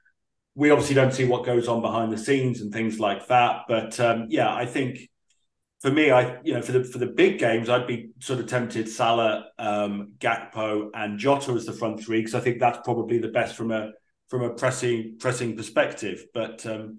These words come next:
we'll have to see how that turns out. But that, that's gotta be part of the reason why Nunes hasn't been, um, selected, I think, because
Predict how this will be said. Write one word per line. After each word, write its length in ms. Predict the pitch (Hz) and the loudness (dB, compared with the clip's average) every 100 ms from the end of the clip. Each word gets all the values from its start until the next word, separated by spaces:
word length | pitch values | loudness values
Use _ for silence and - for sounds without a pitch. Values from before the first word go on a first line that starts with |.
| _ - | _ -2
we'll 120 | 139 | -2
have 80 | - | -2
to 60 | |
see 140 | 151 127 | -2 0
how 120 | 117 | 2
that 180 | 117 - | 0 -2
turns 260 | 117 113 | -2 0
out. 180 | 117 - | 0 0
But 80 | 127 | 0
that, 180 | 135 143 | 0 0
that's 200 | 135 - | -2 2
gotta 240 | 156 135 | 2 2
be 240 | 127 - - | 0 -4 -8
part 300 | - 131 117 | -2 0 0
of 60 | |
the 80 | 110 | 0
reason 340 | 113 110 104 | -2 -4 -6
why 340 | 104 104 101 98 - _ _ | -2 -2 -2 -6 -16 _ _
Nunes 340 | 123 117 110 110 | -4 -2 -2 -4
hasn't 300 | 110 104 101 | -6 -4 -4
been, 420 | 104 101 95 - | -4 -4 -8 -10
um, 240 | 117 98 95 | -10 -10 -10
selected, 460 | 113 110 110 104 | -6 -4 -6 -8
I 60 | 95 | -8
think, 240 | 104 101 | -8 -8
because 260 | 107 127 | -4 -4